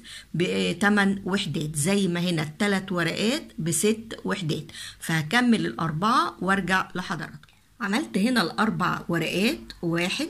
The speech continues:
اتنين، تلاتة، أربعة، وبعدين غرزة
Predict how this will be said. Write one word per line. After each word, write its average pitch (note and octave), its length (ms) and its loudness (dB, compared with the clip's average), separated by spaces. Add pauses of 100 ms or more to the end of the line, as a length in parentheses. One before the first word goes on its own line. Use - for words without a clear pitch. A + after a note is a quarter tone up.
(140)
اتنين، F3+ 640 0
تلاتة، F3+ 640 -2
أربعة، F3 580 -2 (640)
وبعدين F3 680 0
غرزة F3 400 2